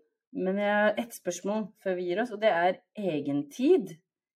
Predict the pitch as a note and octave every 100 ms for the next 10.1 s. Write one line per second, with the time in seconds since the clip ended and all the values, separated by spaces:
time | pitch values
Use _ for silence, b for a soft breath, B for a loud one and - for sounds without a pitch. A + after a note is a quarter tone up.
0 | _ _ _ _ _ _ _ _ F3 G#3
1 | G#3 F#3+ F#3 F#3 G3 F3+ G#3 A3+ A3+ A#3+
2 | A#3 F#3+ - A#3 F#3+ F#3 D#3+ D#3+ D3+ C3+
3 | C3+ A#3 G#3 D3 _ _ _ _ _ _
4 | _ G3 F3+ F3+ E3+ E3+ F3 - - -
5 | - _ _ _ _ - D3+ D#3 D#3+ -
6 | D#3+ D#3+ D3+ D3 - F#3 F3+ - _ _
7 | B B B B _ _ - - G3+ G#3
8 | - F3 E3+ F3 F#3+ F#3+ F#3+ F#3 F#3 F#3
9 | F#3 F3+ F3+ F3+ E3 E3+ F3 F#3 E3 E3
10 | E3+